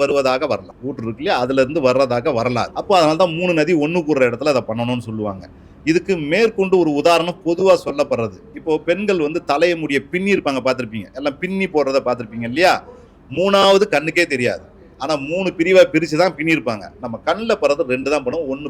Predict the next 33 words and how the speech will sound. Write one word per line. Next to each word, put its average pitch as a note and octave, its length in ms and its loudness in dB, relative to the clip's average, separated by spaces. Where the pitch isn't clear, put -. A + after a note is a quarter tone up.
படவே B2+ 300 0
படாது. F#2+ 260 -10
அதே A#2+ 260 2
தான் G3 140 2
உதாரணமா C#3+ 360 2
அங்க B2 140 -6
காட்டுறாங்க. A2+ 380 -4
ரெண்டு C#3 280 -2
நதி C#3+ 160 2
மேல B2+ 260 4
தெரியும், B2+ 240 -6
ஒரு D3+ 180 0
நதி C#3 160 -2
உள்ளுக்குள்ள C3 440 -4
வரும் G2 220 -10
அப்படின்னு B2 280 -4
சொல்றாங்க. G2+ 320 -6
அந்த A2+ 100 -8
மூன்று E3 340 -6
நதிகள், C#3+ 320 -2
மூன்று E3+ 440 -4
முக்கிய E3 280 -2
தெய்வங்களுடைய C3 520 0
நதிகள் B2+ 380 -4
ஒண்ணு C3+ 260 -6
சேர்ற G#2 240 2
இடத்துல E3 440 2
இந்த C3+ 140 0
மகா A#2+ 180 -2
கும்ப A#2 260 -4
மேளா A2+ 240 0
நடக்கும். G#2 320 -10
இன்னொன்னு, D3 280 -4